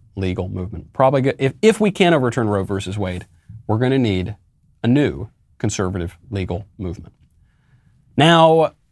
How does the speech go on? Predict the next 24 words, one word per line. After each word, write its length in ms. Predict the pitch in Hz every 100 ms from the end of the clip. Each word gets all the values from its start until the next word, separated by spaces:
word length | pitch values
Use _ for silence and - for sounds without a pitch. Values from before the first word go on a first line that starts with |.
| _ _ _ _ -
what 180 | 147
you 100 | 185
might 240 | 285 202 87
need 300 | 98 98 -
is 120 | 131
a 40 | 120
new 320 | 123 131 131
interest 300 | - 135 -
rate 180 | 98 90
on 140 | 107
your 100 | 95
home, 220 | 123 98
which 140 | 87 98
is 100 | 107
why 120 | 104
I 40 |
would 120 | 98
strongly 360 | 95 151 160 147
recommend 340 | 110 113 104
you 80 | 101
check 240 | 95 107 107
out 240 | 123 - _ _ _ _ -
American 320 | 107 98 101
Financing. 440 | 117 131 85 -